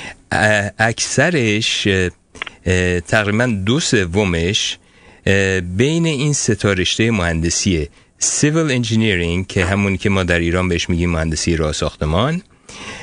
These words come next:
اه، و مکانیکال انجینیرینگ که مهندسی مکانیک باشه و اینداستریال انجینیرینگ که مهندسی صنایع باشه هست. یعنی تقریباً، اه، دویست و هفتاد و چهار هزار کار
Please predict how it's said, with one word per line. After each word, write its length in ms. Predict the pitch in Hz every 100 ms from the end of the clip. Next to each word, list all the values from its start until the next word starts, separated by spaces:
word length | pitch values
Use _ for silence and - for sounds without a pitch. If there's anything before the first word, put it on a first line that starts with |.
| -
اه، 300 | 101 101 98 90
و 180 | 95 95
مکانیکال 760 | 90 95 - 131 180 170 135 127
انجینیرینگ 600 | 104 107 104 95 92 90
که 100 | 92
مهندسی 500 | 82 82 90 139 180
مکانیک 480 | 170 147 127 127
باشه 460 | - 107 - 95 101 - - -
و 60 | 98
اینداستریال 760 | 90 98 107 156 - 160 156
انجینیرینگ 520 | 135 120 117 107 107
که 100 | 104
مهندسی 520 | 92 85 85 82 117 113
صنایع 420 | 90 80 78 78
باشه 340 | 78 - 90 -
هست. 360 | 73 - - - - - - 98
یعنی 400 | 101 104 110 104
تقریباً، 920 | - 104 98 95 92 92 123 135 147 - - - -
اه، 800 | 95 95 92 92 90 90 87 87
دویست 500 | 82 92 123 - 104
و 40 |
هفتاد 380 | 92 82 - 85
و 60 | 82
چهار 400 | - 98 120 104
هزار 480 | 90 85 87 78 82 - - _ - -
کار 480 | - 101 92 90